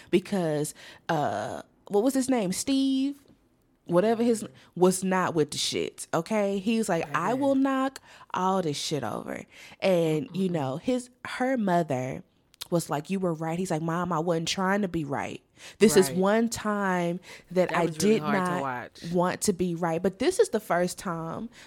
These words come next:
Speaker 1: that we've seen families be like, "The fuck is this?" You know what
Speaker 2: Yeah.
Speaker 1: I'm saying?
Speaker 2: Yeah.
Speaker 1: I
Speaker 2: Yeah.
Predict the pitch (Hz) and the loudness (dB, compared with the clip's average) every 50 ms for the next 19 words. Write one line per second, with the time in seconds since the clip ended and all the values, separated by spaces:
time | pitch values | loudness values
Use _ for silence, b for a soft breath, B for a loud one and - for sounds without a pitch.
0 | B - 190 190 190 240 302 330 320 - - - 262 233 208 208 208 - - 247 | B -2 -2 0 2 2 2 2 0 -2 -2 -2 0 0 0 -2 -4 -2 0 0
1 | 262 277 294 269 220 208 185 190 190 196 185 175 196 220 220 214 220 214 202 196 | 2 2 2 2 2 2 0 0 0 0 0 0 0 0 0 0 0 -2 -2 -2
2 | - - 202 196 - - 277 277 277 277 247 233 - - 285 339 320 214 131 87 | 0 -2 -2 0 2 2 2 2 2 0 -2 -2 0 0 0 4 4 4 2 2
3 | - - - - B B B B B B 269 294 294 294 277 277 269 262 254 247 | -2 -6 -10 -12 B B B B B B 2 2 4 4 2 2 2 0 0 -2
4 | - - 269 269 269 269 262 262 269 269 269 143 143 143 B B - - 220 226 | -2 0 0 0 0 0 0 0 -2 -2 -4 -8 -14 -16 B B -4 -2 -2 -2